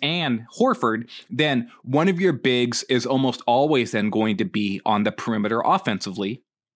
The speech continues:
And that's where the trickiness, and so we just talked about this in our pod yesterday about the four out offense, right? And Pete talked about, uh, about double drive lanes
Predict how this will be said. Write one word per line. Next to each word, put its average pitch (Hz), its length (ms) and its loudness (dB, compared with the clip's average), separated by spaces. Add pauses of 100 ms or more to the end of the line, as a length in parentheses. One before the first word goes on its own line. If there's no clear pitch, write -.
(720)
And 131 400 0 (260)
that's 147 540 -2
where 135 680 2 (180)
the 139 220 0
trickiness, 165 680 2
and 147 180 0 (180)
so 185 240 2
we 160 200 2
just 233 180 0
talked 208 220 0
about 160 280 0
this - 280 -8 (400)
in 123 360 0
our 123 220 2
pod 139 340 0
yesterday 110 540 -4
about 113 360 -4
the 117 60 -4
four 151 240 2
out 123 160 4
offense, - 480 -4 (160)
right? 113 380 -2
And 117 320 0
Pete 156 220 0
talked 131 240 0
about, 107 340 0 (180)
uh, 113 120 -4 (200)
about 104 360 -2 (280)
double 170 280 2
drive 147 360 2
lanes 143 580 0